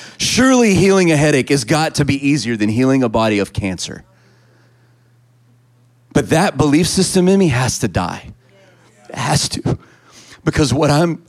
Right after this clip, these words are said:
actually saying is that you're really not Lord.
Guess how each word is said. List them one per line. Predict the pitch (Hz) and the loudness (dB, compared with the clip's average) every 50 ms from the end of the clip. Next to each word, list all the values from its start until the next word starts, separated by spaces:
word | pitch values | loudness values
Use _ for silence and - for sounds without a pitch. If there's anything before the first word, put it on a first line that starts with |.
| _ | _
actually | 165 196 226 - - - 175 156 | -2 -2 -2 -2 -2 0 0 0
saying | 147 - - 160 160 156 131 107 95 98 101 - - - _ _ _ _ _ _ _ _ _ _ _ _ _ _ _ _ | 0 0 0 2 2 2 2 2 0 -2 -6 -10 -18 -20 _ _ _ _ _ _ _ _ _ _ _ _ _ _ _ _
is | 139 - | -2 0
that | 135 143 135 - - _ _ - - - _ | 0 -2 -4 -4 -12 _ _ -20 -20 -20 _
you're | - - 139 135 | -8 -4 -2 2
really | 139 147 165 151 139 | 2 4 4 4 2
not | 135 139 131 - - 127 - - _ _ _ _ - | 2 0 -2 -4 -8 -14 -20 -20 _ _ _ _ -6
Lord. | 123 123 117 110 98 92 92 - - - | -2 0 0 2 0 0 -2 -4 -6 -6